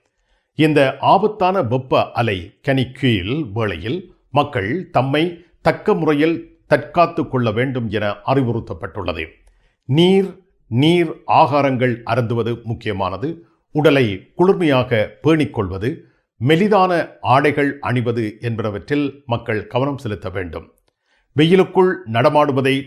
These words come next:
தவிர்த்து கொள்ள வேண்டும். நோய்வாய்ப்பட்டிருப்பவர்கள் மீதும் குழந்தைகள் மீதும்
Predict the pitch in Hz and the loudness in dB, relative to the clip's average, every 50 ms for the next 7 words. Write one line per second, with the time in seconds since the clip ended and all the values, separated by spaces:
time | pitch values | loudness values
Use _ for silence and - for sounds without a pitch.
0 | - 131 123 131 135 - 131 - - 127 110 104 95 104 98 90 80 87 82 - | -6 -4 -4 -4 -4 -4 -6 -6 -4 -4 -2 -2 -2 -4 -6 -8 -8 -14 -16 -18
1 | _ _ _ _ _ _ _ _ _ _ _ _ _ _ - 135 165 190 208 185 | _ _ _ _ _ _ _ _ _ _ _ _ _ _ 0 4 4 4 6 4
2 | 170 160 147 127 113 - 131 117 - 131 117 - 120 110 107 - - 104 98 90 | 4 4 4 2 0 -2 -6 -6 -6 -6 -10 -8 -8 -10 -8 -6 -6 -6 -4 -2
3 | 120 135 131 147 143 143 143 - _ _ _ _ _ - 160 175 175 160 165 127 | 0 2 2 2 0 -2 -8 -14 _ _ _ _ _ 2 2 4 4 4 2 2
4 | 135 123 101 110 120 113 120 139 139 | 0 0 0 -2 -4 -2 -2 -4 -6